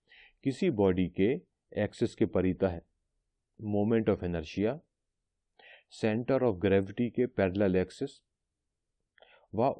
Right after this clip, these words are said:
उसके मास व दोनों एक्सिस के बीच के डिस्टेंस के स्क्वायर के प्रोडक्ट का सम होता है,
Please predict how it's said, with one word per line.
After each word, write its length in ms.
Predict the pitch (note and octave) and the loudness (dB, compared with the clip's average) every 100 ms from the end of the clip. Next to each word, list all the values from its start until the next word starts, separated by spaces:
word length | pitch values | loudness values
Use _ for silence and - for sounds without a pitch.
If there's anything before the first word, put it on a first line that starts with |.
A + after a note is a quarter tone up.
| B2 | -4
उसके 260 | G2+ A#2+ | -2 -2
मास 500 | G#2+ F#2+ G2 B2+ - - - | 0 0 0 0 -4 -16 -6
व 120 | G#2+ | -4
दोनों 460 | G2+ G#2 B2 D#3 - | 0 0 0 -2 -2
एक्सिस 400 | A2 G#2+ A#2 - | -4 -2 -4 -2
के 120 | - F#2+ F2+ | -2 -2 0
बीच 280 | B2+ C#3 - | 0 0 -4
के 180 | F2+ D2 _ _ _ _ _ _ _ _ _ | -4 -4 _ _ _ _ _ _ _ _ _
डिस्टेंस 640 | G2 G#2 - - C3 C#3+ - | -4 -2 -2 -2 -2 -2 -2
के 160 | - | -2
स्क्वायर 420 | G2+ - A2 G#2 G#2+ | -2 -2 0 0 0
के 120 | A#2 | -2
प्रोडक्ट 460 | - G2 F#2 F#2+ - | -2 0 2 0 -2
का 80 | |
सम 200 | G2 - F2+ | -6 -6 -8
होता 240 | D#2 E2 A2 | -8 -4 -4
है, 220 | E2+ D#2 | -4 -12